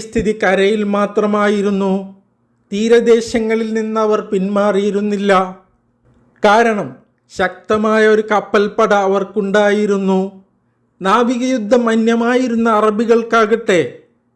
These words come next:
കരസേനയ്ക്ക് പിന്തുണ നൽകാൻ ഒരു നാവിക സൈന്യം ഉണ്ടായിരുന്നില്ല താനും. അതുകൊണ്ട് തന്നെ തീരദേശങ്ങളിലേക്കുള്ള ഖിലാഫത്ത് സൈന്യത്തിൻ്റെ നീക്കങ്ങൾ ബൈസാന്റിനുകൾ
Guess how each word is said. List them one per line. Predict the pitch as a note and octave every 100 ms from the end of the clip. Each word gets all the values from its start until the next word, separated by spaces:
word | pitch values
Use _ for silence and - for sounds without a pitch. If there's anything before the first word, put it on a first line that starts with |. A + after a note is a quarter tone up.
| F3+
കരസേനയ്ക്ക് | F3 G3 - G#3+ G#3+ G#3 G#3 A3+
പിന്തുണ | G3 G#3 G#3+ G#3+
നൽകാൻ | G3+ G3 G3 F3+ - _ - F3+
ഒരു | G#3 G#3
നാവിക | G3+ G#3 A3 A3 G#3+ -
സൈന്യം | A3 G#3+ G#3+ G3+
ഉണ്ടായിരുന്നില്ല | F#3+ F#3+ G3+ G#3+ G#3+ A3 G#3+ G#3 G3+
താനും. | F#3+ F#3+ F#3+ E3+ - _ _ _ _ _ _ _ _ -
അതുകൊണ്ട് | F3+ G#3+ A3+ G#3+ A3+
തന്നെ | A#3 A3 F#3 D#3+ - _ -
തീരദേശങ്ങളിലേക്കുള്ള | G3+ A3 A3 A3+ A#3 A#3+ A3+ A3+ A#3 A3+ A3+ A#3+ A3+ -
ഖിലാഫത്ത് | A#3 A3 A3+ A3 A#3+ A#3
സൈന്യത്തിൻ്റെ | A#3+ A3+ A3+ A3+ A#3 A3+ A3+ A3
നീക്കങ്ങൾ | G#3+ A3 A3 G#3+ D#3+ D3 - _ _ -
ബൈസാന്റിനുകൾ | E3+ G3 E3+ G#3 G#3 G#3+ A3 A3 A3